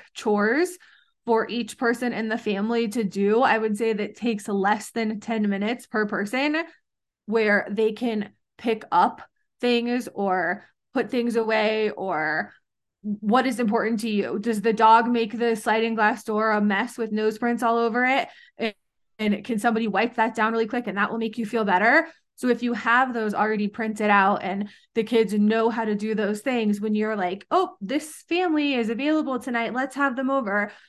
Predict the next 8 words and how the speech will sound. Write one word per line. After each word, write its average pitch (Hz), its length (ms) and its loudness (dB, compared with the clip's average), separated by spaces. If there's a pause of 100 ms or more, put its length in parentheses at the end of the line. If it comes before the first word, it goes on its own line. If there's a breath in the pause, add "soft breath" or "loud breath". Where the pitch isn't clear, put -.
(140 loud breath)
everybody 269 480 0
do 240 160 -2
a 196 40 0
quick 233 320 -4
ten 233 240 -4
minute 214 340 -4
cleanup, 247 540 0 (580)
then 233 640 0